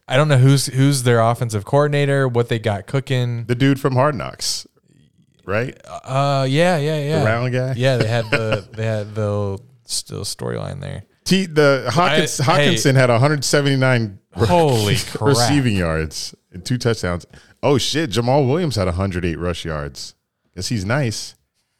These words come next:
Speaker 2: Just like, where, where did the Lions find this offense?
Speaker 1: I don't, I
Speaker 2: Like
Speaker 1: don't know. From who?
Speaker 2: I don't know.
Speaker 1: It's
Speaker 2: But a,
Speaker 1: wild.
Speaker 2: a Lions fan told me, 'cause we play them in December, they said that game's gonna be, like,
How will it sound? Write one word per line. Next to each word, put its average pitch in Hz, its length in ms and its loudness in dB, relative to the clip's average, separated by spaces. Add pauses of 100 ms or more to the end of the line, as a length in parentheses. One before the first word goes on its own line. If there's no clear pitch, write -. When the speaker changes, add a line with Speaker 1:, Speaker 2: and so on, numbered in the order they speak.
(800)
Speaker 2:
Just 117 160 -2
like, 131 180 2
where, 135 300 0
where 127 140 0
did 180 80 -2
the 151 100 2
Lions 143 640 0
find 143 260 0
this 123 140 0
offense? - 680 -4
Speaker 1:
I 104 240 -2
don't, 104 220 -12
I 107 200 -12
Speaker 2:
Like 113 100 0
Speaker 1:
don't 101 100 -8
know. 98 340 -8
From 110 300 -2
who? 117 520 0 (1200)
Speaker 2:
I 98 80 -4
don't 107 100 -2
know. 104 300 -2
Speaker 1:
It's - 100 -18
Speaker 2:
But 110 120 2
a, 85 120 -2
Speaker 1:
wild. 104 340 -6
Speaker 2:
a - 40 2
Lions 110 500 0
fan 104 260 0
told 101 260 -2
me, 98 100 -2
'cause 87 180 -4
we 85 80 -6
play 95 240 -2
them 80 140 -6
in 73 80 -10
December, 76 560 -10
they 95 100 -4
said 82 380 -6 (240)
that 80 140 -8
game's 80 240 -8
gonna 80 180 -10
be, 73 160 -12
like, 73 320 -12